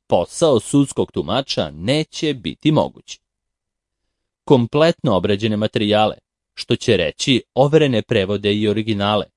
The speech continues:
možete lično preuzeti u našoj poslovnici, a možete naglasiti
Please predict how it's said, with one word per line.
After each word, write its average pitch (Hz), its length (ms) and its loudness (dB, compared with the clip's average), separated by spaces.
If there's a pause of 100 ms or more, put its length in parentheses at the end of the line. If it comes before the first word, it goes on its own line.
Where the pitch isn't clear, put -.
(520)
možete 147 480 2
lično 151 480 0
preuzeti 131 580 0
u 110 60 0
našoj 98 340 -2
poslovnici, 113 680 -2 (720)
a 120 120 2
možete 120 420 2
naglasiti 95 800 -2